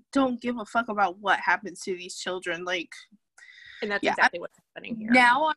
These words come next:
Speaker 1: like, not, but I definitely didn't believe that that was a D C F S worker.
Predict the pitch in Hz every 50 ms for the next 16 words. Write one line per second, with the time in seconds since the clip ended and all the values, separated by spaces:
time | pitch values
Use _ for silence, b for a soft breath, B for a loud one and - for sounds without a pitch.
0 | _ _ - 233 196 - 208 214 240 240 214 208 208 - 214 220 220 208 - -
1 | 233 226 202 - _ 196 202 _ - 247 320 339 - 320 285 254 - - 240 220
2 | 220 226 247 254 240 254 262 262 269 269 277 277 277 269 262 262 254 254 247 240
3 | 240 247 240 240 240 226 220 208 214 - 233 254 269 - 254 240 233 240 240 -
4 | 226 233 247 - - 240 247 247 - 254 233 -